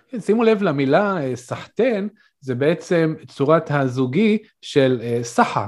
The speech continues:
כן, סחה בריאות, סחטן פעמיים, אה, בריאות. אה, אני עניתי בכל אופן, "שוקרן, תודה." היי, כמן בתשבע אל קוסה, זה גם כן, אה, דומה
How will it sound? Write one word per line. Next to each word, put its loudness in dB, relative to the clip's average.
כן, -2
סחה -2
בריאות, 4
סחטן 0
פעמיים, 2
אה, -4
בריאות. 4
אה, -8
אני 0
עניתי 0
בכל 2
אופן, -2
"שוקרן, 2
תודה." 2
היי, 6
כמן 4
בתשבע 2
אל -2
קוסה, -4
זה 0
גם 2
כן, 2
אה, -2
דומה 4